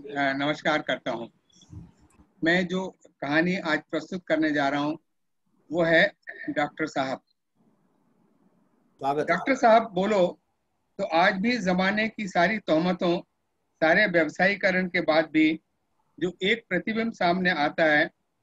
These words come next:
Speaker 1: वह एक ऐसे व्यक्ति का होता है जो सीधा साधा, सभ्य,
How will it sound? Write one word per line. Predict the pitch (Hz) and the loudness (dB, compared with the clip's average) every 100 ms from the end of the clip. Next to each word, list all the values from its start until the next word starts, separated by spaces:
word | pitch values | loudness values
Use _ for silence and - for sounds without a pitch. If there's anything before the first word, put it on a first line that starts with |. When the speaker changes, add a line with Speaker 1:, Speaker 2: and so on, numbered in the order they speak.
| - | -4
Speaker 1:
वह | 165 202 - | 2 2 2
एक | 196 208 _ | -4 -6 _
ऐसे | 165 175 214 | -4 -2 -4
व्यक्ति | 180 170 - | -2 -2 -4
का | 175 | -2
होता | 160 156 156 160 | -2 -2 0 2
है | 143 147 175 _ _ _ _ _ | 2 0 -2 _ _ _ _ _
जो | 165 208 | -4 -4
सीधा | 180 190 196 214 | -4 -4 2 4
साधा, | 214 185 180 185 175 175 - _ _ _ _ | 4 2 2 4 4 2 -6 _ _ _ _
सभ्य, | 190 185 175 185 | -2 0 2 2